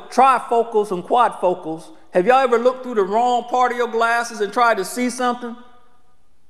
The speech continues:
It don't look too good. Looks fuzzy. Looks crazy. Some of y'all even need glasses, but you just like,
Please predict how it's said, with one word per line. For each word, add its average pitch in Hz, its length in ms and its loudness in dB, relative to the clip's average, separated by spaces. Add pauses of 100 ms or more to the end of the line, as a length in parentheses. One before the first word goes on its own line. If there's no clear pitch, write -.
(3250)
It 165 180 -2
don't 214 460 2
look 214 280 2
too 214 200 -4
good. 180 480 0 (1200)
Looks 190 300 0
fuzzy. 170 580 0 (680)
Looks 190 320 -2
crazy. 208 640 0 (580)
Some 262 280 4
of 262 60 0
y'all 254 160 8
even 247 240 0
need 277 280 -2
glasses, 196 460 0
but 180 420 0 (840)
you 233 180 -2
just 220 240 2
like, 185 320 0